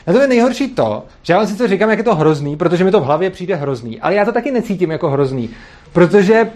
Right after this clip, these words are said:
prostě s-, mi to přijde, protože v tom žiju, protože tam necítím tu emoci u toho, jo? A kdybych viděl někoho, jak někomu unáší děti, tak budu cítit tu emoci a bude mi to připadat hrozný.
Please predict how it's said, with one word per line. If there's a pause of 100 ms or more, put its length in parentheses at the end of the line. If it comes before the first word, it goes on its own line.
prostě
s-,
mi
to
přijde,
protože
v
tom
žiju,
protože (460)
tam
necítím
tu
emoci
u
toho, (500)
jo? (320)
A
kdybych (160)
viděl
někoho,
jak
někomu
unáší
děti,
tak
budu
cítit
tu
emoci
a
bude
mi
to
připadat
hrozný.